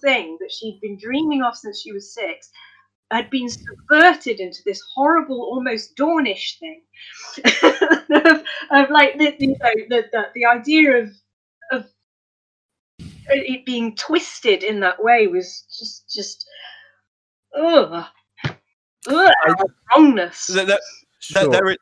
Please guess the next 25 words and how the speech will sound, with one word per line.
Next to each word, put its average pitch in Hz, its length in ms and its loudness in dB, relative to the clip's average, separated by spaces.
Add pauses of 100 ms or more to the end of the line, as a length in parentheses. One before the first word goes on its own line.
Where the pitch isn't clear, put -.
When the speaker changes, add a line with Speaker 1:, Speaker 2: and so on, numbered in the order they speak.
Speaker 3:
there 175 120 0
is 165 160 -2
some 160 180 -6
fury 160 760 -2
as 127 160 -6
well 156 140 -4
as 131 100 -8
who 269 140 -8
would 240 180 -12
do 202 220 -6
that 160 240 -2
to 156 120 -4
Hattie? 131 600 -6 (600)
Hattie 175 220 -4
is 233 140 4
Speaker 1:
Oh, 240 40 0
yeah. 214 80 0
Speaker 3:
precious 170 340 0
and 156 160 -10
pure. 156 340 -2
Do 147 160 -4
not 143 220 -4
touch - 280 -6
Hattie. 120 480 -6 (560)
Speaker 1:
Yeah. 277 240 4